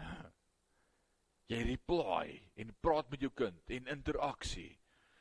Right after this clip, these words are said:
asof jy glo God besig is om met jou kind te werk. Want daar's geloof in jou hart dat dit gaan gebeur. Jy trek nie die gordyne oop en sê, "Ja, net as ek gedink het, nê." Nee, daar's 'n verwagting.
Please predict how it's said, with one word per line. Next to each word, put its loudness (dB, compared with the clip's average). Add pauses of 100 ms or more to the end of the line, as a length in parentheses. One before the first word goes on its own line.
(160)
asof -4
jy 0
glo 0
God -2
besig -4
is -8
om -14
met -12
jou -6
kind -10
te -12
werk. -10 (1200)
Want -4
daar's 0
geloof -2
in -8
jou -10
hart -4
dat -10
dit -8
gaan -10
gebeur. -16 (520)
Jy 4
trek 2
nie 2
die 2
gordyne 0
oop -4
en -4
sê, -4
"Ja, -2
net -6
as -8
ek -10
gedink -6
het, -16
nê." -16 (2000)
Nee, -14
daar's -8
'n -12
verwagting. -6